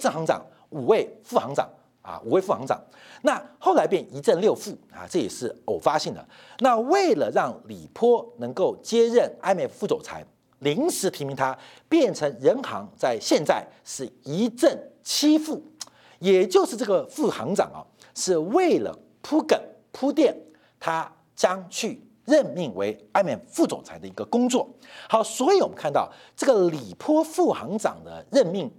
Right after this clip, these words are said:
啊，这个到I M F接任副总裁啊，这是中国籍的第三位啊，中国籍第三位。那中国籍为什么会有副总裁？其实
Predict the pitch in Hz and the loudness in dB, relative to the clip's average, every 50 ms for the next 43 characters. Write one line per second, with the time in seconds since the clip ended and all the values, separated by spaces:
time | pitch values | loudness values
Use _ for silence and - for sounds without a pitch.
0 | _ - - 85 73 - - - 113 98 95 82 78 80 - 107 101 - - 185 | _ -16 -16 -16 -16 -14 -8 -4 -4 -4 -4 -6 -10 -4 -2 -2 -2 0 -2 0
1 | 190 175 151 - - - - 156 147 131 113 - - 285 269 - 107 82 82 - | 0 0 -4 -6 -12 -6 -4 -2 -2 -2 -6 -4 -2 -2 -2 -2 -4 -8 -10 -16
2 | - 95 104 95 - - - - _ - 170 160 170 143 - - 285 302 320 311 | -8 -6 -6 -6 -6 -12 -20 -10 _ -2 -2 -2 -2 -10 -4 -2 0 0 0 -2
3 | - - 127 120 139 135 - - - - 101 87 - - - 185 - - 151 180 | -4 -2 -2 -2 -2 -2 -6 -10 -6 -6 -6 -6 -6 -8 -10 -4 -2 -2 0 2
4 | 202 160 - - - - - 78 - - 196 170 135 110 131 123 - 135 113 120 | 0 0 -2 -6 -14 -18 -18 -12 -6 -6 -4 -4 -4 -6 -6 -2 -2 -2 0 0
5 | 151 143 - - - - - - - - 247 247 247 - 370 381 381 349 - - | -2 -2 -2 -4 -12 -20 -20 -20 -6 -2 -2 -2 0 0 0 0 0 0 0 0
6 | 170 175 - - 123 143 185 277 269 202 - - 98 98 101 170 131 78 - - | 0 0 -2 -6 -8 -4 -2 0 0 0 0 -4 -8 -6 -4 -4 -6 -4 -4 -6
7 | 104 - - 85 80 - 78 82 - - - - _ - - - 208 233 269 285 | -4 -4 -4 -6 -6 -12 -16 -16 -16 -20 -20 -20 _ -4 -2 0 2 2 2 0
8 | 269 - - 196 208 | 0 -2 -4 -4 -4